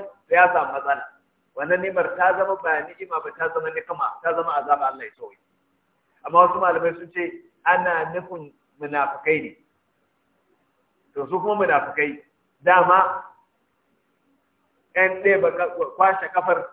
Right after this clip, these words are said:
musulmi ne. Ka, kun ga da su aka haɗa baki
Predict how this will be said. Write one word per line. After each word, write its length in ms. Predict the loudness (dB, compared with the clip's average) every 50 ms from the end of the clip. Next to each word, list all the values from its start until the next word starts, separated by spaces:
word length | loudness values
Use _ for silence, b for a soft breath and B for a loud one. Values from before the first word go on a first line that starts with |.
| _
musulmi 420 | -20 -20 -20 -18 -14 -12 -10 -10 -12
ne. 100 | -12 -18 _ _ _ _ _ _ _ _ _ _ _ _ _ _ _ _ _ _ _ _ _ 4
Ka, 240 | 6 6 6 4 2
kun 140 | -2 -4 2 6
ga 280 | 6 6 6 4 2 0
da 100 | -2 -2 0 -2
su 100 | -4 -2 0
aka 200 | 2 2 2 2
haɗa 340 | 2 0 0 0 -2 -4 -2
baki 480 | -2 -2 -2 -2 -4 -8 -14 -16 -16 -16